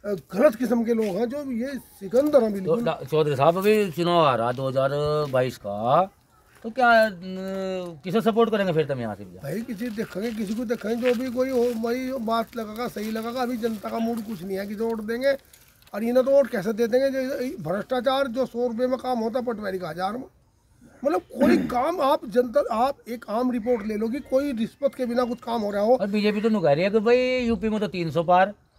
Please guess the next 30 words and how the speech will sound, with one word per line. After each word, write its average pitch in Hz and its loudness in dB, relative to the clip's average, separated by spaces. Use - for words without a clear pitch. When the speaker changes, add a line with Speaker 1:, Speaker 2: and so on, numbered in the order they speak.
Speaker 2:
और 214 0
उत्तराखंड 233 4
में 226 4
साठ 180 4
पार, 208 4
तो - -20
फिर 254 8
कैसे 202 2
होगा 123 -2
जी? 104 -16
Speaker 1:
अब, 180 -10
अब, - -8
अब 185 -4
बीजेपी 180 -4
कह 165 -6
रही 175 -4
है 202 -4
तो 214 -6
इनकी 208 -4
जुबान 190 -2
है, 214 -4
वहाँ 202 -2
बाईस 202 -2
में 196 -6
तो 208 -6
सात 196 -4
आई, 226 -4
मैं 190 -8
क्या 190 -6
भैया, 214 -4